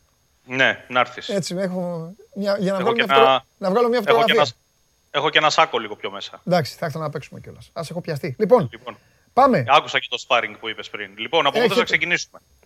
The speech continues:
Speaker 2: Ναι.
Speaker 1: Από
Speaker 2: Από πού θες;
Speaker 1: μεταγραφικά, από προετοιμασία, από Ολυμπιακό Β,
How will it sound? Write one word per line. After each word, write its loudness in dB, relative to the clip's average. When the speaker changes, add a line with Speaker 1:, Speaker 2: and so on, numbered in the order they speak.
Speaker 2:
Ναι. -6
Speaker 1:
Από -8
Speaker 2:
Από 4
πού 4
θες; 6
Speaker 1:
μεταγραφικά, 2
από -10
προετοιμασία, 2
από -4
Ολυμπιακό -2
Β, -10